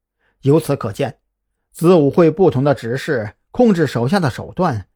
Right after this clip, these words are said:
也各有千秋啊。不过这些都已经不重要了，张扬觉得山南市简直就是自己的幸运之地。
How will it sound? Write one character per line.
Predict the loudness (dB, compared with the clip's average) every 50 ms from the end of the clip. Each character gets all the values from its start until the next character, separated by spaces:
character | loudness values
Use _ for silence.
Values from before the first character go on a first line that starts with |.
| _ -8
也 | -6 -6 -6
各 | -4 0 0 2 2
有 | 0 -4 -12
千 | -14 -8 -6 -6 -6
秋 | -6 -4 -4 -4 -4 -4 -6
啊。 | -10 -12 -14 _ _ _ _ _ _ _ _ _ _ _ _ _ _ _ _ _ _ _ _ _ _ _
不 | 0 2 2
过 | 2 2
这 | 2 2 2
些 | 2 2 2
都 | 2 2 2
已 | 2 0
经 | -2 -4 -4
不 | -2 -4 -4 -2
重 | -2 -4 -4
要 | -6 -8 -10
了， | -12 -14 -18 _ _ _ _ _ _ _ _ _ -2
张 | -2 0 0 0
扬 | 0 -2 -4
觉 | -6 -8 -10
得 | -10 -10 -12 -12 -14 _ _ _ _ _ _ _ _
山 | -4 0 0 2 4 2
南 | 2 2 0 -2 -4
市 | -4 -2 -2 -2 -2 -4 -8 _ _ _ -2
简 | 2 2 2 2 2
直 | 2 0 2
就 | 4 2 2
是 | 2 0 -4
自 | -2 0 -2 -2 -2
己 | -2 -10
的 | -10 -10 -10
幸 | -6 -4 -4 -4
运 | -4 -4 -6 -8
之 | -6 -6 -6
地。 | -6 -6 -12 -12